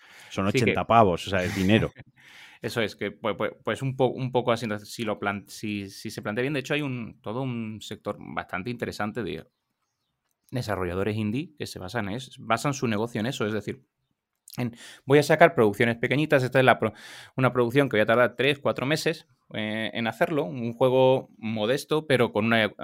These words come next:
Speaker 2: que gira en torno a una idea original o en torno a un, em, en, en torno a un diseño interesante, que luego tiene una duración cortita y que no necesito que luego que sea un,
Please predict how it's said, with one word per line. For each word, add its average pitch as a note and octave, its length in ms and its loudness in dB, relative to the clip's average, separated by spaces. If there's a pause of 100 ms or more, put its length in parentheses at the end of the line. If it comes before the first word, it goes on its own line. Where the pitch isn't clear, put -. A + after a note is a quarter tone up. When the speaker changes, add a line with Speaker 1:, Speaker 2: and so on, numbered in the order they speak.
(140)
Speaker 2:
que F2+ 100 -14
gira C3+ 260 2
en A2+ 100 -2
torno A2 480 -4 (120)
a A2+ 100 -10
una G#2 140 -2
idea G2 200 2
original A#2 500 0
o G2+ 60 -4
en F#2 60 -6
torno F#2 220 -6
a - 20 -4
un, A2 360 -8 (680)
em, - 320 -12
en, G2 280 -12
en A2 140 -4
torno G#2 220 -4
a - 20 0
un G#2+ 100 -2
diseño A2+ 520 -2
interesante, D3+ 720 -2 (640)
que A2+ 200 2
luego A2 200 2
tiene C3+ 160 0
una A#2+ 200 4
duración A2+ 440 -2
cortita C3 320 -4
y F#3 60 2
que A2 100 0
no B2 80 -2
necesito B2 500 -4
que G#2+ 80 -4
luego G#2 180 2
que G#2 80 -2
sea G2 400 0 (340)
un, G#2+ 600 -4